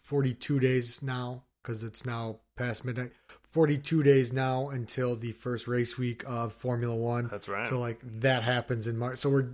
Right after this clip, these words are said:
Speaker 1: we're getting kinda close, right? So this is just this bridge we gotta make.
Speaker 2: This is, uh, you know, the, the, uh, the super game on the first Sunday in February is, you know, when that ends, there is a,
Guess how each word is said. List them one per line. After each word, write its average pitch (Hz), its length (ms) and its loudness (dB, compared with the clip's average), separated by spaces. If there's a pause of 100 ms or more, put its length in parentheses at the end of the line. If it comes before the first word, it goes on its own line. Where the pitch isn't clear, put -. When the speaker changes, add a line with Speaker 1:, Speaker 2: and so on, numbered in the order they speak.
(580)
Speaker 1:
we're 139 120 2
getting 175 400 6
kinda 151 320 4
close, 139 760 0
right? 123 260 -2
So 131 120 0
this 151 240 4
is 151 100 2
just 139 280 0
this 123 120 4
bridge 120 460 4
we 117 140 0
gotta 110 220 0
make. 104 300 -6
Speaker 2:
This 127 200 -2
is, 131 180 0
uh, 101 120 -8 (200)
you 127 140 -6
know, 104 260 -2
the, 107 260 -6
the, 98 540 -6
uh, 92 240 -10 (100)
the 104 120 -14
super 123 300 -4
game 113 280 -2
on 104 80 -4
the - 60 -10
first - 260 -6
Sunday 104 240 -4
in 95 80 -6
February 98 800 -4
is, 98 440 -4 (800)
you 131 80 -4
know, 95 180 -2
when 110 280 0
that 127 260 -4
ends, 92 460 -6
there 104 220 -2
is 110 160 -2
a, 101 300 -2